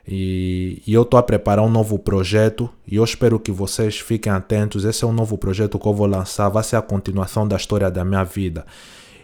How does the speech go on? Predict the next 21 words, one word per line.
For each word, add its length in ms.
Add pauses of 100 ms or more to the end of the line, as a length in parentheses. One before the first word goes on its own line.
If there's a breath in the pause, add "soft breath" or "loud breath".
E 500
vai 140
ser 140
um 40
projeto 440
que 80
você, 260
que 100
eu 40
acredito 500
que 100
vocês 360
vão 160
abraçar, 540
ainda 200
não 80
quero 180
fazer 280
aqui 120
alguma 300
revelação. 680